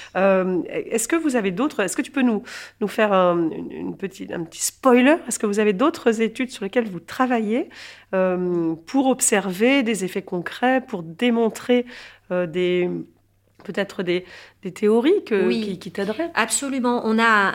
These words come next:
Speaker 2: un, notre nouveau projet de recherche-action en cours, euh, qui porte sur la métamorphose du dirigeant et de son entreprise et sur ce qu'on appelle les phénomènes d'influence et de résonance. Est-ce que c'est les dirigeants qui influencent ses collaborateurs, ses actionnaires, ses clients,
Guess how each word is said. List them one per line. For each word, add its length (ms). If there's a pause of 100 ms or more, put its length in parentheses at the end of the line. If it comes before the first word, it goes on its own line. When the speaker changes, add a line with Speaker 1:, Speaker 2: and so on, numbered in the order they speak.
Speaker 2:
un, 40
notre 300
nouveau 260
projet 240
de 80
recherche-action 540
en 100
cours, 360
euh, 60
qui 140
porte 280
sur 160
la 120
métamorphose 800
du 100
dirigeant 400
et 60
de 40
son 140
entreprise 640 (380)
et 80
sur 160
ce 80
qu'on 120
appelle 300
les 80
phénomènes 720
d'influence 1000
et 80
de 100
résonance. 640 (300)
Est-ce 180
que 80
c'est 140
les 140
dirigeants 560
qui 180
influencent 480
ses 100
collaborateurs, 800
ses 220
actionnaires, 540
ses 120
clients, 420